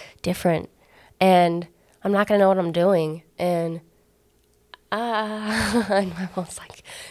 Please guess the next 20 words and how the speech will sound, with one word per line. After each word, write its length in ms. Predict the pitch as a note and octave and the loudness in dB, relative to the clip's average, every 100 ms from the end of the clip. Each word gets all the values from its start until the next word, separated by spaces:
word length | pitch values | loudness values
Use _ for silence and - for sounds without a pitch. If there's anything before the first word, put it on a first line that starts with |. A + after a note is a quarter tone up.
| - | -2
"You're 160 | F3 E3+ | 0 4
gonna 220 | E3 D#3 | 2 2
be 120 | D#3+ | -2
fine." 340 | D#3 D3+ D#3+ - - - - | -2 -2 -4 -10 -20 -20 -12
She's 180 | - F3 | -6 -4
like, 160 | D3 | -2
"If 180 | E3+ F3+ | -4 -4
you've 160 | F#3+ G#3+ | -6 0
shown 200 | B3 A#3 | 2 4
me 140 | G#3+ | 4
anything, 560 | F3+ G3 G3 F3+ F3 E3 | 2 0 -2 -2 -4 -6
you 120 | F3+ | -6
know, 100 | E3+ | -6
with 160 | E3 D#3+ D#3+ - - _ - | -6 -8 -10 -14 -14 _ -18
how 220 | - F#3 | -6 -4
you've 260 | F3+ F3+ E3+ | -4 -6 -6
matured, 540 | E3 - E3 D3+ - - _ - | -6 -6 -6 -8 -10 -16 _ -14
you'll 280 | E3 D3+ | -8 -8
be 140 | D3+ F#3 | -8 -12
fine. 280 | - - | -12 -16